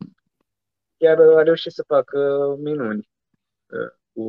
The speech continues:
lotul de acolo. Adică o finală de Champions League și clasări, uh,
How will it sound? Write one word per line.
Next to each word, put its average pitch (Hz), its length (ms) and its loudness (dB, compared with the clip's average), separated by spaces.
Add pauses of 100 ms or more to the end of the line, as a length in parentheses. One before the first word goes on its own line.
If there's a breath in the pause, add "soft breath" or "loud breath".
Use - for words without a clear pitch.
(560)
lotul 113 360 -6
de 110 80 -4
acolo. 117 420 -4 (840)
Adică 131 320 -2
o 143 40 -2
finală 160 300 2
de 147 80 2
Champions 151 380 2
League 156 200 0
și 139 560 -2
clasări, 147 640 4
uh, 127 580 4